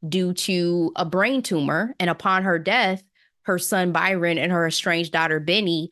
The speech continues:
are given recordings she made to basically disclose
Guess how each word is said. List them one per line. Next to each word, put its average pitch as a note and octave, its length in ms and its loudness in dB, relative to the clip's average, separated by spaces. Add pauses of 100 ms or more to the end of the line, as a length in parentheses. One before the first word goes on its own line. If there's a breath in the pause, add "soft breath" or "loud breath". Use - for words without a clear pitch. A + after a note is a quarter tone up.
(220 loud breath)
are F#3 100 0
given E3+ 340 0
recordings E3+ 840 0
she G#3+ 180 -2
made D3+ 540 0 (300)
to G3 100 -2
basically G3+ 500 -2
disclose G#3 880 0